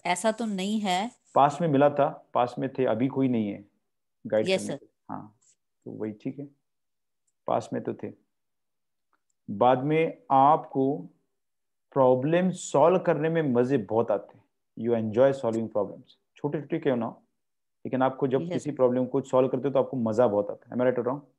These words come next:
Speaker 1: यस सर, right।
Speaker 2: ठीक है, वो चीजें हैं। और आप, आप ना किसी भी, मतलब आपके लाइफ में ऐसे बहुत बड़े प्रॉब्लम नहीं फेस किए आपने, जो भी फेस किए वो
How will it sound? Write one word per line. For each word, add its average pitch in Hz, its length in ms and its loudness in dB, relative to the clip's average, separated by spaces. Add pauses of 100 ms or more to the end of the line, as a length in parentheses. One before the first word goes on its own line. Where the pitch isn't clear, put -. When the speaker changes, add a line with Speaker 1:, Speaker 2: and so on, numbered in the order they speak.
(760)
Speaker 1:
यस 175 240 -6
सर, 160 160 -12 (680)
right। 147 340 -8
Speaker 2:
ठीक - 280 -20
है, 123 160 -14 (160)
वो 107 180 -6
चीजें 113 300 -8
हैं। 120 180 -12 (600)
और 143 120 4
आप, 156 300 2
आप 165 220 2
ना 180 80 0
किसी 160 280 -8
भी, 170 300 -4 (140)
मतलब 143 300 -2
आपके 143 240 0
लाइफ 147 280 2
में 151 160 -2
ऐसे 143 520 -2 (220)
बहुत 117 220 0
बड़े 127 280 4
प्रॉब्लम 165 540 2
नहीं 143 280 0
फेस 135 220 0
किए 113 120 0
आपने, 110 260 -4 (160)
जो 123 280 0
भी 170 100 0
फेस 160 240 -2
किए 170 160 -4
वो 180 120 -4